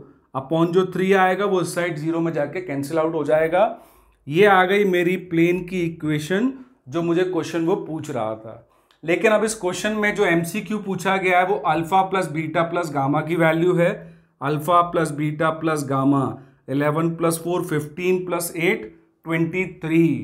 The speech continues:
तो मेरा आंसर क्या आ जाएगा? ट्वेंटी थ्री। तो आप इस क्वेश्चन में एक चीज़ याद रखिए कि अगर कोई भी प्लेन, दो प्लेन के line of intersection से पास हो रहा है तो उसकी इक्वेशन हमेशा ये होती है, पी वन plus lambda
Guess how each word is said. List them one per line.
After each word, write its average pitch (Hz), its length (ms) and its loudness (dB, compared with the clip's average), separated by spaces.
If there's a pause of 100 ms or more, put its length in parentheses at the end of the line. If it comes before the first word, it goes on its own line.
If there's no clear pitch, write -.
(440)
तो 135 60 -6
मेरा 143 220 -2
आंसर 151 400 0
क्या 165 180 2
आ 156 100 4
जाएगा? 160 540 0
ट्वेंटी 135 600 -2 (140)
थ्री। 120 760 -4 (760)
तो - 40 -12
आप 160 540 2
इस 160 200 -8
क्वेश्चन 170 300 -6
में 175 160 -4
एक 160 200 -4
चीज़ 160 200 -8
याद 151 240 2
रखिए 175 420 0 (480)
कि 165 80 0
अगर 175 280 2
कोई 196 280 6
भी 226 140 2
प्लेन, 196 440 2
दो 190 180 2 (160)
प्लेन 185 260 -2
के 190 140 -4
line 165 280 2
of 185 140 -2
intersection 170 560 -4
से 175 140 0
पास 160 320 2
हो 151 120 2
रहा 160 160 4
है 170 200 0 (400)
तो 175 80 -2
उसकी 175 380 -4
इक्वेशन 170 460 -2
हमेशा 143 380 -2
ये 139 220 -4
होती 147 400 -2
है, 113 200 -2
पी 170 240 -4
वन 185 220 2
plus 165 340 0
lambda 156 360 2